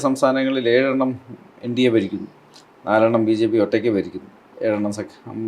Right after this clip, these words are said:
മറ്റു മൂന്നെണ്ണം സഖ്യകക്ഷികളോടൊപ്പം ഭരിക്കുന്നു. ഇതിൻ്റെ അർത്ഥം അവിടെ എല്ലാം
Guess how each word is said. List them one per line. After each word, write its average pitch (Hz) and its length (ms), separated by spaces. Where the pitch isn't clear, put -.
മറ്റു 113 220
മൂന്നെണ്ണം 113 380
സഖ്യകക്ഷികളോടൊപ്പം 104 880
ഭരിക്കുന്നു. - 320
ഇതിൻ്റെ 85 240
അർത്ഥം 131 300
അവിടെ 131 240
എല്ലാം 147 220